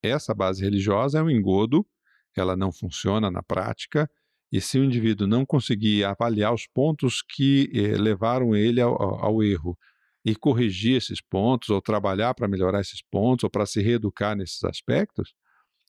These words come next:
vai continuar repetindo a bobagem ad infinitum. Então, é, isso aí é um, é, é um engodo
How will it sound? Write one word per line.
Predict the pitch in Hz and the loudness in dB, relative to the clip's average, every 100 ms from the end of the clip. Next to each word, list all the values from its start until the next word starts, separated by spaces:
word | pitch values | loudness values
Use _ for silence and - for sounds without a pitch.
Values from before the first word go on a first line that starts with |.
| _ - | _ -4
vai | 202 | -2
continuar | 233 160 - 139 | 0 0 2 0
repetindo | 143 123 139 | 0 0 0
a | 135 | 2
bobagem | 110 107 120 127 | 2 2 2 2
ad | 123 135 | 0 0
infinitum. | 117 110 104 - 82 - _ _ _ _ _ _ _ _ _ _ - | 0 2 2 0 -6 -8 _ _ _ _ _ _ _ _ _ _ -10
Então, | 90 - 101 127 151 139 | -8 -4 0 2 0 0
é, | 104 95 95 98 92 - - - | -2 -4 -4 -6 -8 -8 -10 -12
isso | - - 104 | -14 -6 -2
aí | 101 123 | 0 2
é | |
um, | 143 127 104 | 2 0 -2
é, | 98 - 104 | -4 -6 -4
é | |
um | 113 | -2
engodo | 131 110 127 139 | 0 2 4 2